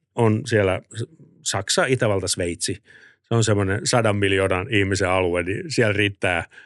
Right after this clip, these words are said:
jatsfanejakin, niin kuin, että yksi suomalainen pianisti voi siellä kierrellä. Siellä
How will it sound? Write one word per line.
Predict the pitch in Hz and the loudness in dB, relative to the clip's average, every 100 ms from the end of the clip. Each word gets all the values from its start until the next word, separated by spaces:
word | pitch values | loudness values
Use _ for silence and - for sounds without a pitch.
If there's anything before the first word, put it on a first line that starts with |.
| - | 0
jatsfanejakin, | 131 131 - 117 101 101 104 107 101 | 2 2 0 2 2 2 0 0 -2
niin | 123 113 107 | 0 0 2
kuin, | 123 123 | 0 2
että | 104 - | -2 0
yksi | 110 - | 0 2
suomalainen | 120 110 101 92 85 110 _ - - _ | 2 2 2 0 -4 -10 _ -20 -20 _
pianisti | 110 95 101 - 107 | 2 2 0 -4 0
voi | 98 98 | 2 2
siellä | 95 95 - - - - - _ | 2 0 -4 -8 -16 -16 -20 _
kierrellä. | 110 90 | 0 2
Siellä | 90 170 | 4 2